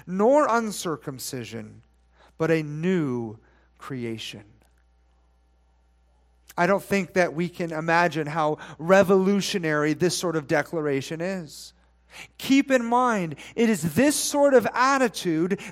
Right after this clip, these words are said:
that resulted in Paul being chased from city to city throughout the whole book of Acts and the whole Roman Empire. Remember who chased Paul from town to town? Was it the Romans?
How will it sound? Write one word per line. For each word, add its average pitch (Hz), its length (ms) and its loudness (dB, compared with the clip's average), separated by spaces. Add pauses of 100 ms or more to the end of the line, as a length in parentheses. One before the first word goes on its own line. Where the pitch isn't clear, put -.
that 226 160 2
resulted 214 680 2
in 240 280 -2
Paul 202 760 4 (240)
being 233 280 2
chased 233 840 -2 (240)
from 233 220 2
city 339 420 4
to 320 100 2
city 196 500 2
throughout 277 800 4 (160)
the 220 140 8
whole 320 260 10
book 311 240 6
of 254 140 4
Acts 220 340 4
and 262 100 2
the 233 100 8
whole 311 340 6
Roman 277 260 6
Empire. 269 600 0 (1040)
Remember 311 400 2
who 311 180 6
chased 311 400 2
Paul 285 280 4
from 285 160 -4
town 285 340 0
to 285 100 -6
town? 277 440 -2 (560)
Was 220 120 0
it 233 120 2
the 202 100 2
Romans? 196 680 -2